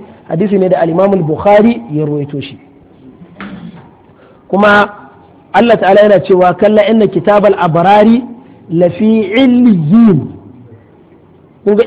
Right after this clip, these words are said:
illiyin shine mafi sama. Duk wani yana nuna aljanna tana sama kenan. Hakan nan kuma, "Wan naru tahta al-ardi as-sabi'ati as-sufla." A ƙarƙashin nan akwai hadisi da Abu Sheikh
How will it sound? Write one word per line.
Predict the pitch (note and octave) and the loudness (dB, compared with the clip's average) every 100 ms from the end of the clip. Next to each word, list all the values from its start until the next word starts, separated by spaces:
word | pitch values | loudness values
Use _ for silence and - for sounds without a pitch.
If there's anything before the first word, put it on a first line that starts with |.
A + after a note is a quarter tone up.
| B3 | 2
illiyin | B3 A#3 F#3+ A3+ | 0 0 0 0
shine | F#3 A3+ G#3 | 0 0 0
mafi | F#3+ E3+ - | 0 -4 -4
sama. | F#3+ D#3+ - - - - - - - - | -4 -4 -10 -20 -20 -20 -20 -20 -20 -12
Duk | D#3+ G#3+ | -8 -2
wani | A3+ A3+ | 0 2
yana | G#3+ G#3 | 2 2
nuna | G#3 G#3 | 2 2
aljanna | D#3+ D3+ G#3+ G3 | 0 0 2 2
tana | G#3 G#3 G3 G3+ - - - _ _ _ | 2 2 0 -4 -18 -20 -20 _ _ _
sama | - F#3+ | -2 -2
kenan. | D#3+ C#3+ B2 A2 - - - _ _ - | -2 -6 -10 -14 -20 -20 -20 _ _ -4
Hakan | A3+ A#3+ A#3 | -2 0 2
nan | G#3 | 0
kuma, | F#3 G3+ G3+ - - | 0 0 0 -2 -12
"Wan | F#3 F#3+ F#3+ | -2 0 2
naru | G3+ A#3+ A#3+ | 2 2 2
tahta | G#3+ G#3 A3 A3 | 0 0 -2 0
al-ardi | F#3+ - G#3 G3+ A3+ A3+ - - | -2 0 0 0 -2 -4 -10 -8
as-sabi'ati | - - - G#3 G#3+ G3+ F#3+ F3+ G3+ G3+ - | -4 -4 0 2 2 2 0 0 -2 -4 -6
as-sufla." | D3+ - D3+ C3+ F#2+ - - - - - | -8 -8 -8 -8 -14 -18 -20 -20 -20 -4
A | F#3 | -4
ƙarƙashin | F#3+ G3+ C4 A#3+ C4 | 0 0 0 0 0
nan | C4 B3+ | 2 0
akwai | F3+ F3+ G#3+ | 0 0 2
hadisi | G#3 F#3 F#3+ F#3 | 2 0 0 0
da | E3+ | 0
Abu | F3+ E3+ | 0 0
Sheikh | - | 0